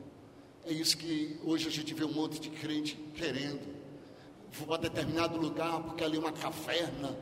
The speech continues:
e naquela caverna Deus vai falar poderosamente." Vá,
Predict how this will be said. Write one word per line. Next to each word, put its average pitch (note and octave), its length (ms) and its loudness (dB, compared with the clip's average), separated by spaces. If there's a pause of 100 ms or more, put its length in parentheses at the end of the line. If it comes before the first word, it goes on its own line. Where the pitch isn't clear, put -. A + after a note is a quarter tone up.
(340)
e G3 240 -8
naquela E3 320 0
caverna D#3+ 760 2 (200)
Deus E3 240 4
vai E3 100 4
falar E3 400 0
poderosamente." D#3+ 1040 0 (1040)
Vá, F#3+ 380 0